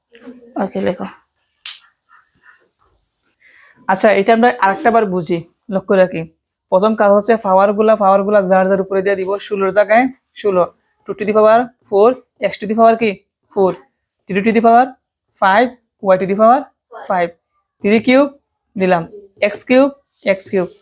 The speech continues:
two to the power six, y to the power six। এখন উপরে নিচে একরকম যেগুলো থাকবে কা-, কেটে দিব।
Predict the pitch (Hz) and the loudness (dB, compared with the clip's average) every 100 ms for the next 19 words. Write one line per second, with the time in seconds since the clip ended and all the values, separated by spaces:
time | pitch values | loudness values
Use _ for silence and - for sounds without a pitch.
0 | _ 214 233 226 240 254 262 _ _ - | _ -2 0 4 4 4 0 _ _ -4
1 | 233 285 - _ _ - 190 190 214 233 | -2 -2 -4 _ _ -2 0 2 2 2
2 | 269 277 _ - 190 - - _ _ - | 0 -4 _ -4 -4 -6 -18 _ _ -8
3 | - - 208 220 202 202 - 220 208 202 | -6 -2 0 2 2 0 0 0 0 -2
4 | 202 208 208 233 220 254 240 277 - _ | -2 -2 0 2 2 2 2 0 -2 _
5 | - 185 - - 202 190 175 | -6 -6 -4 -4 0 2 0